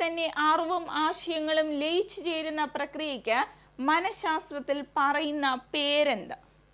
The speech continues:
എന്താണ്? അധ്യാപകന്റെ വ്യക്തിത്വം. കുട്ടികൾ അനുകരിക്കുന്ന കണ്ടിട്ടില്ലേ അധ്യാപകരെ? അധ്യാപകന്റെ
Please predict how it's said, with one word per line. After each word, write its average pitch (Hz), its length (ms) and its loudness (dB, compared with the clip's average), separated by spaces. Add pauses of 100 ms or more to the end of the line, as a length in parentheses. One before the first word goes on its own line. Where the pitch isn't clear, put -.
(200)
എന്താണ്? 262 360 2 (480)
അധ്യാപകന്റെ 330 1000 2
വ്യക്തിത്വം. 254 580 -2 (300)
കുട്ടികൾ 320 340 -2
അനുകരിക്കുന്ന 294 560 0
കണ്ടിട്ടില്ലേ 226 500 -4 (140)
അധ്യാപകരെ? 208 680 -2 (580)
അധ്യാപകന്റെ 349 800 0